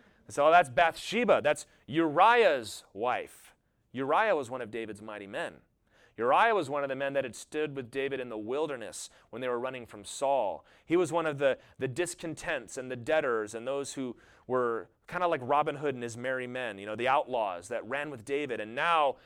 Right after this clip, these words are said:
they've, they're in the palace and they're in the city, and Uriah's off fighting David's war. Well, David doesn't care. He brings Bathsheba into his house, and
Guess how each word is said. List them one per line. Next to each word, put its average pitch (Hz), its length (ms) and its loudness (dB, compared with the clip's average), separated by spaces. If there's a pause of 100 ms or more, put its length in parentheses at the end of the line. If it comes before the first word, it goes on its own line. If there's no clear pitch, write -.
(100)
they've, 127 240 -4 (160)
they're 120 160 -4
in 156 120 -4
the 135 60 -6
palace 151 520 0
and 120 160 -6
they're 123 120 -2
in 147 120 -6
the 131 60 -8
city, 147 400 -4
and 120 120 -6 (260)
Uriah's 202 460 6
off 170 180 6
fighting 196 300 2
David's 214 320 2
war. 196 460 4 (420)
Well, 165 120 6
David 233 320 10
doesn't 202 260 2
care. 214 240 4
He 196 80 4
brings 202 340 2
Bathsheba 196 640 4 (100)
into 233 340 0
his 165 140 0
house, 151 540 2 (420)
and 165 360 0